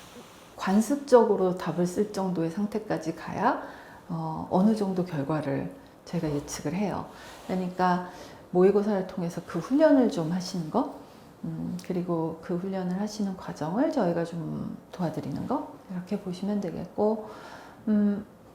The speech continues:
그, 그동안 합격하신 선생님들 합격자 발표나 이런 거를 조금 돌려보시면, 어,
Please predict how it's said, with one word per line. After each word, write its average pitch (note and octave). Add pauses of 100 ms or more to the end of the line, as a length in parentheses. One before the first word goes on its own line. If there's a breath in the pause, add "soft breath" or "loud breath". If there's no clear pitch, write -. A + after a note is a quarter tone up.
(360)
그, F3
그동안 B3
합격하신 B3+
선생님들 C4
합격자 -
발표나 G3+
이런 F3+
거를 F#3
조금 A3+
돌려보시면, F3+ (560 loud breath)
어, F3+